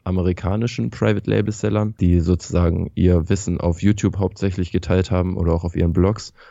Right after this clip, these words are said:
Und ja, da habe ich einfach das, äh, also ähnlich wie sie, einfach nachgemacht, nach ähnlichen Kriterien geschaut.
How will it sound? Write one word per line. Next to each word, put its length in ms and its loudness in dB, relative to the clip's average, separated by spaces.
Und 380 0
ja, 100 4
da 80 4
habe 140 2
ich 160 -2
einfach 260 0
das, 360 -6
äh, 260 2
also 220 0
ähnlich 340 0
wie 120 2
sie, 260 0
einfach 180 -2
nachgemacht, 540 -2
nach 120 -2
ähnlichen 380 0
Kriterien 540 -2
geschaut. 420 0